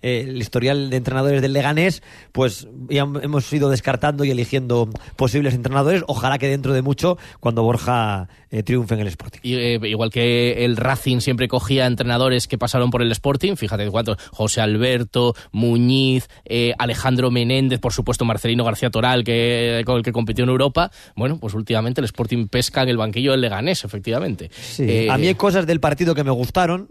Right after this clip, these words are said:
Speaker 1: Eh, ya me gustaban
Speaker 2: O sea, ¿tú
Speaker 1: con
Speaker 2: viste,
Speaker 1: Garitano y
Speaker 2: tú, tú viste cambios o cosas
Speaker 1: No,
Speaker 2: que
Speaker 1: no,
Speaker 2: ya
Speaker 1: no
Speaker 2: te
Speaker 1: vi
Speaker 2: gustaban
Speaker 1: cambios,
Speaker 2: con Garitano?
Speaker 1: no vi cambios, pero, por ejemplo, creo que la versión de Gaspar cada vez es mejor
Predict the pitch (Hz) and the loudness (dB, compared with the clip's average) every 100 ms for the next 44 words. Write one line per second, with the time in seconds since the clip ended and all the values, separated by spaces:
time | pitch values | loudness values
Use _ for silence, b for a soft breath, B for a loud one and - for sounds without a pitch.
0 | - 127 127 160 202 190 160 170 185 226 | -8 -4 -2 0 0 0 2 2 2 2
1 | 165 143 160 160 143 160 - 226 214 226 | 2 0 0 -2 -2 -2 0 -2 0 2
2 | 233 185 139 127 - - 139 135 175 190 | 2 4 2 0 -8 -10 -8 -2 -2 2
3 | 196 175 233 156 226 170 151 131 120 92 | 2 4 2 4 2 2 0 -2 -4 -6
4 | 82 151 190 160 196 196 156 170 - - | -4 0 2 2 0 0 0 -4 -6 -10
5 | - 139 139 139 160 139 135 143 165 160 | -2 0 2 0 -2 0 0 0 0 2
6 | 139 139 113 - 170 170 147 139 - 165 | 2 2 0 0 0 0 0 0 0 0
7 | 165 143 139 143 131 127 127 180 | 0 0 2 2 2 0 0 -2